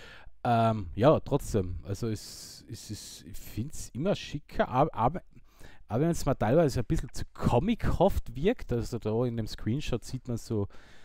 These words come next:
London, Wetter, Sonnenaufgang, U-V-Index, Luftqualität.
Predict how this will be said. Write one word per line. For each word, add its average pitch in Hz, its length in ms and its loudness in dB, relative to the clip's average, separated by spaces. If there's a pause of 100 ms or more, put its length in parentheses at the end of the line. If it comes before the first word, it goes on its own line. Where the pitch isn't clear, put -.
(180)
London, 123 720 4
Wetter, 139 540 6
Sonnenaufgang, 127 1200 0
U-V-Index, 120 1000 0
Luftqualität. 123 760 0